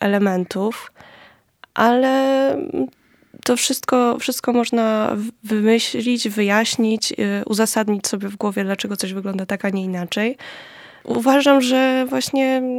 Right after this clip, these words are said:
mm, scenografia czy kostiumy akurat do tego spektaklu są naprawdę ciekawe i dla dorosłego widza, i dla młodego widza. Co do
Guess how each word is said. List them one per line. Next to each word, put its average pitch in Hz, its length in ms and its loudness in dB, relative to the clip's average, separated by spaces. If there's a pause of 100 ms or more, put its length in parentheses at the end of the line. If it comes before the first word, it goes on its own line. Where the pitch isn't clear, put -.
(140)
mm, 254 500 -2
scenografia 247 680 2
czy - 120 -4
kostiumy 226 440 0 (280)
akurat 202 360 -2
do 208 120 -2
tego 208 200 0
spektaklu 214 640 -2 (280)
są 214 180 2
naprawdę 214 720 0 (500)
ciekawe 226 440 4
i 233 40 4
dla 226 140 2
dorosłego 214 560 0
widza, 220 360 0
i 220 80 0
dla 214 540 0 (100)
młodego 220 560 2
widza. 196 420 -4 (640)
Co 226 140 2
do 208 600 -2